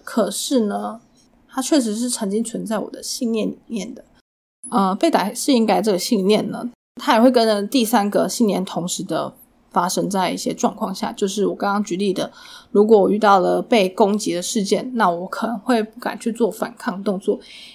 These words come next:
因为三跟四的两个信念加强我对这件事情的一个信念，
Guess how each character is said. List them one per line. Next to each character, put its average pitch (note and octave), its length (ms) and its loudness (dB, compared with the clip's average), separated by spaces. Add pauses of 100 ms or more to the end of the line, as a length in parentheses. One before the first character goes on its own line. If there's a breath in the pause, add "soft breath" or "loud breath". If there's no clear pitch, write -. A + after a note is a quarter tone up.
因 C4 160 4
为 B3+ 280 2
三 B3 320 2
跟 B3+ 180 6
四 A#3+ 240 2
的 - 240 -2 (140)
两 G3+ 200 2
个 F3+ 60 -6
信 C4 160 2
念 A3+ 240 4
加 A#3 180 0
强 E3+ 380 -4
我 E3 60 -10
对 A3 160 4
这 A3 120 2
件 G#3+ 220 -2
事 A#3+ 160 -2
情 - 220 -8
的 - 120 -12
一 - 120 -12
个 - 280 -10
信 F3+ 320 -4
念， - 180 -6